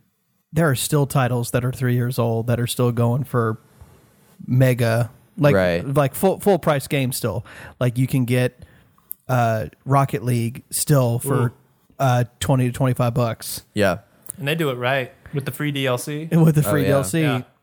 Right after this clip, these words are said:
Speaker 1: And now you're looking at Shovel Knight, which is nine ninety-nine on its own, or you can get the full pack, which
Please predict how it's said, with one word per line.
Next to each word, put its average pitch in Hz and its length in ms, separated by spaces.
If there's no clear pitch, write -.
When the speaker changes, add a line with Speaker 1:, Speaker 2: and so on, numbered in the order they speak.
Speaker 1:
And 131 180
now 127 260
you're 127 220
looking 123 220
at 117 140
Shovel 131 300
Knight, 120 280
which 120 240
is 117 280
nine 123 240
ninety-nine 120 420
on 117 120
its 117 140
own, 117 380
or 113 160
you 113 80
can 113 80
get 113 140
the 110 60
full 110 220
pack, - 400
which - 340